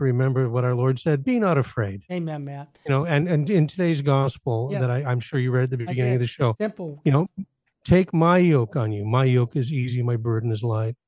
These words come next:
Speaker 2: Yep.
Speaker 1: and you will find rest for yourselves. So, yeah, so don't, don't let these things take, uh, from you the peace of Christ.
Speaker 2: Amen. Matt, tell us a little bit about your show here on V M P R dot org.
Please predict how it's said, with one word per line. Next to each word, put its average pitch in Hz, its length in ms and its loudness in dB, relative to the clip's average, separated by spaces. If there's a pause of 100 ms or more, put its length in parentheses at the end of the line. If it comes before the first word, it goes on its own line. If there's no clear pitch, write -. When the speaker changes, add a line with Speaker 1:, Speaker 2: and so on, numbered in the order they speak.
(140)
Speaker 2:
Yep. 160 140 -10
Speaker 1:
and 139 80 2
you 120 80 2
will 123 80 2
find 117 280 -6
rest 113 460 -4
for - 100 -6
yourselves. 110 540 -4 (300)
So, - 120 -2
yeah, 139 60 4
so 151 160 -2
don't, 196 260 2 (220)
don't 190 160 2
let 175 120 2
these 143 180 -2
things 135 260 0
take, 135 260 0 (520)
uh, 127 80 2
from 120 380 -2
you 113 80 -10
the 110 100 -4
peace - 320 -6
of 123 80 -10
Christ. - 460 -4
Speaker 2:
Amen. 175 280 0 (160)
Matt, 254 320 2
tell 294 220 2
us 277 160 -2
a 220 40 -2
little 214 200 0
bit 202 140 0
about 175 300 -2
your 190 140 2
show 180 440 0
here 185 220 -4
on 165 140 -2
V 170 220 0
M 170 140 -2
P 165 180 -4
R 160 160 -4
dot 151 220 -6
org. 143 240 -10